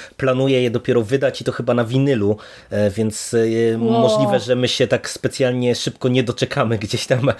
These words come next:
Speaker 1: w jakimś streamingu pokroju Spotify czy innego YouTube'a tych piosenek, a, a szkoda, bo, bo
Speaker 2: Kiepsko.
Speaker 1: naprawdę to jest coś takiego, co, co by się przydało, e, w tym takim pandemicznym świecie.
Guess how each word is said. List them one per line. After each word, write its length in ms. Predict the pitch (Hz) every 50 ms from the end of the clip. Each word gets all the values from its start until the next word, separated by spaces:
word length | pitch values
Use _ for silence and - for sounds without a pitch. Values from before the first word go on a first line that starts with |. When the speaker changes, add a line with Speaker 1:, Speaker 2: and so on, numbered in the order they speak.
| - - - - -
Speaker 1:
w 40 | 120
jakimś 320 | 117 110 - 127 120 113
streamingu 680 | - - - - 120 123 120 120 120 120 117 104 113 107
pokroju 500 | - 120 110 - 113 113 113 113 113 110
Spotify 640 | - - - 120 110 - 117 - - 117 110 107 107
czy 120 | - -
innego 340 | 110 107 107 113 110 104 110
YouTube'a 400 | 107 104 104 - 120 104 104 101
tych 160 | - - 104
piosenek, 400 | - - 101 - 123 120 135 -
a, 120 | 156 151 - -
a 80 | 139
szkoda, 400 | - - - 165 127 98 90 92
bo, 140 | 92 95 107
bo 80 | 110 - - - - -
Speaker 2:
Kiepsko. 180 | - - - 123
Speaker 1:
naprawdę 420 | 123 120 131 135 123 107 131 123
to 160 | 120 - 123
jest 240 | 120 117 113 - -
coś 160 | - 123 -
takiego, 380 | - 135 - - 139 117 131 123
co, 280 | 123 - 131 123 120
co 140 | 117 - 135
by 100 | 117 113
się 120 | - - 117
przydało, 520 | - - 127 117 120 104 95 92 98 98 - -
e, 320 | - 107 101 98 107 107
w 80 | 104 -
tym 260 | - 110 107 107 107 101 - - - - - -
takim 280 | 110 104 - 117 110
pandemicznym 640 | 101 - 127 123 110 123 117 120 110 - - 120 110
świecie. 380 | - - - 113 - - 113